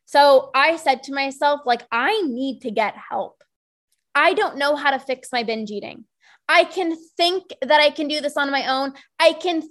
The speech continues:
think that I'm super smart. I can think that I know how to do it, but I can't, and I don't know how." Knowing a lot about nutrition is not,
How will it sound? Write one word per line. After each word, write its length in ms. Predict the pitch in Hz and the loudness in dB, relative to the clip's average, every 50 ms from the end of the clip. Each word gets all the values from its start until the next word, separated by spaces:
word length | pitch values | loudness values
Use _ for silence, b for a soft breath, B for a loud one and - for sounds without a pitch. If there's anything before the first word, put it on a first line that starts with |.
| - - | -8 -4
think 300 | 370 359 339 339 339 - | -2 -2 -2 -4 -4 0
that 180 | 254 302 302 | 2 2 4
I'm 160 | 294 294 285 277 | 4 2 0 -4
super 380 | 277 - 294 285 - 294 285 | -6 -8 -8 -6 -4 -4 -6
smart. 380 | 277 - - 285 277 277 - - - | -6 -6 -4 -2 -2 -2 -4 -4 -2
I 140 | 302 330 339 | 0 0 0
can 380 | 320 - 359 320 294 - - | 0 -2 -6 -6 -6 -6 -8
think 340 | - 349 339 330 320 311 247 | -6 -6 -4 -4 -4 -2 2
that 140 | 277 277 277 | 4 4 4
I 100 | 277 269 | 4 2
know 220 | 269 262 269 269 | 2 0 0 0
how 160 | 262 269 269 262 | 0 0 -2 -2
to 100 | 247 240 | -2 -2
do 220 | 208 - 247 254 | -6 -6 -4 -4
it, 80 | 254 254 | -4 -2
but 120 | - 247 233 | -2 -4 -2
I 160 | 233 226 220 _ _ - 233 | -4 -4 -6 _ _ -16 -10
can't, 300 | 233 247 226 202 202 - | -8 -6 -6 -8 -8 -8
and 100 | 247 233 | -6 -6
I 120 | 226 226 | -4 -6
don't 360 | 208 - - 220 226 233 - 226 | -6 -6 -6 -6 -6 -8 -10 -8
know 200 | 220 202 196 202 | -8 -8 -8 -8
how." 400 | 202 - 202 196 202 - - - _ _ _ _ _ _ _ _ _ _ _ _ _ _ _ _ _ _ _ _ _ _ _ _ _ _ - | -8 -6 -6 -6 -6 -8 -10 -14 _ _ _ _ _ _ _ _ _ _ _ _ _ _ _ _ _ _ _ _ _ _ _ _ _ _ 0
Knowing 360 | 254 294 311 339 370 370 339 | 4 4 4 4 4 2 4
a 80 | 339 330 | 2 4
lot 240 | 302 302 302 311 | 6 6 6 6
about 220 | 311 285 294 294 254 | 6 6 4 4 2
nutrition 560 | 269 269 - - - 285 285 - 320 294 - | 0 -4 -6 -4 -6 -6 -4 -4 -8 -6 -4
is 160 | 269 269 240 | -4 -4 -2
not, 280 | 262 269 277 294 - | 0 0 0 0 0